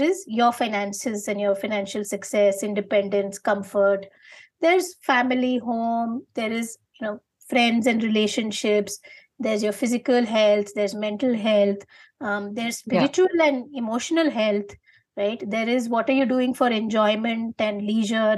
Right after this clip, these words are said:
Speaker 1: and just, you know, happiness. So, so many parts of us which we, s-, I feel we've been kind of excluding from the goal setting process. What do you say?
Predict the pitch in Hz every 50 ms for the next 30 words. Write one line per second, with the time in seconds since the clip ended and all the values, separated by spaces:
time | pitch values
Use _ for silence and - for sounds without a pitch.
0 | 214 214 208 202 196 190 - - _ _ - 226 202 - - - - - _ _
1 | _ 202 208 202 196 233 226 226 - 247 220 226 208 202 196 196 - - - -
2 | - - - - _ _ - 403 - - 370 349 381 480 587 587 587 - _ -
3 | 262 269 269 339 - - - 392 320 320 294 240 254 294 - - 277 302 320 320
4 | - - - - 320 294 277 330 311 320 - - - _ _ _ _ _ - -
5 | 349 440 466 - 480 415 415 392 349 330 339 320 302 370 370 370 - - _ -
6 | 320 349 440 480 294 226 - - - - _ - 247 254 254 294 285 392 403 403
7 | - - 285 262 247 240 247 202 - 220 214 226 240 226 - 269 233 208 - 214
8 | 208 202 - - 190 190 285 - 185 180 180 - 226 226 208 226 226 214 - -
9 | 196 180 202